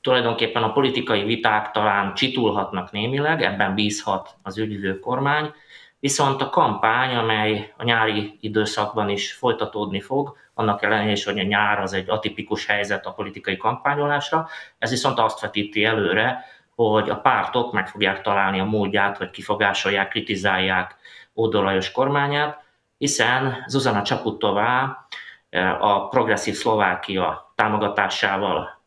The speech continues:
nyerte el a köztársasági elnöki pozíciót, és, eh, valójában Ódor Lajos működése az befolyásolni fogja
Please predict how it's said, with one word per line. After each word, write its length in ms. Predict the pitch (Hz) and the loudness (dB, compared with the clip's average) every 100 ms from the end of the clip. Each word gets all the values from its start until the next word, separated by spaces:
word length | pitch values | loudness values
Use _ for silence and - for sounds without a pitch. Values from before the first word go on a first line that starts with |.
| _ | _
nyerte 380 | 117 107 104 98 | -2 -2 0 0
el 260 | 98 98 95 | 2 2 0
a 100 | 90 | 0
köztársasági 600 | 107 - 95 - 95 95 | -2 0 -2 -2 -2 -2
elnöki 320 | 98 95 - | -2 -2 -2
pozíciót, 760 | 120 123 151 151 151 151 156 151 - - _ _ | -2 0 -2 -2 2 2 2 -4 -20 -20 _ _
és, 440 | 110 101 98 - | 0 0 0 2
eh, 280 | 113 104 101 - - _ _ _ _ _ | 2 2 0 -4 -14 _ _ _ _ _
valójában 880 | 120 113 104 87 95 117 135 135 | 2 4 4 4 4 2 2 0
Ódor 300 | 120 117 113 | 0 0 2
Lajos 640 | 101 101 95 92 - - - - - - | 2 0 0 -2 -4 -6 -12 -20 -20 -20
működése 960 | - 127 127 110 104 101 - 120 135 131 | -2 -2 2 2 2 0 0 0 0 -2
az 220 | 113 110 110 | -4 -6 0
befolyásolni 720 | 110 - 90 92 - 101 92 | 0 2 0 0 -2 -2 -2
fogja 580 | 95 95 104 113 120 | -2 -2 0 0 0